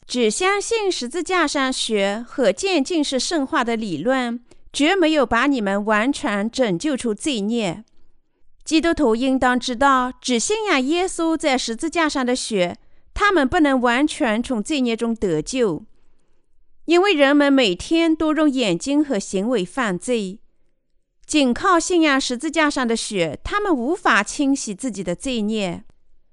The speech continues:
当今百姓在生活中最普遍的过犯是不道德的性关系，明目张胆和隐晦的性学已充斥着整个世界。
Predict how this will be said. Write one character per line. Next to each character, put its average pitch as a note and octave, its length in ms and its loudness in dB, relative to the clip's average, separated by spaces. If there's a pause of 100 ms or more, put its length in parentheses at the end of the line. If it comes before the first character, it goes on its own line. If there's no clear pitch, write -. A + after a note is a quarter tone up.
(140)
当 C4+ 200 4
今 C#4 180 0
百 A#3 240 0
姓 C#4+ 320 -2
在 A3 240 0
生 F4 320 -2
活 G#3+ 180 -2
中 C4+ 320 0
最 F#4 220 -2
普 G#3+ 320 -4
遍 E4 240 -2
的 C4 100 0
过 C#4+ 240 0
犯 B3+ 380 -2 (260)
是 - 220 -4
不 F#4+ 140 -2
道 G#4+ 280 2
德 G#3 160 0
的 G#3 140 -2
性 C#4+ 300 -2
关 B3 280 0
系， A#3 500 -8 (640)
明 C4 200 2
目 D#4+ 200 2
张 E4 260 2
胆 A#3 300 0
和 A#3+ 160 -2
隐 A#3+ 320 -2
晦 F4+ 200 -4
的 A3 120 -2
性 D4 280 -2
学 G3 400 -4
已 G#3+ 220 -6
充 E4+ 400 -4
斥 D#4+ 240 -4
着 A#3 180 0
整 A3+ 300 -4
个 A3 140 -4
世 B3+ 280 -6
界。 A3 420 -6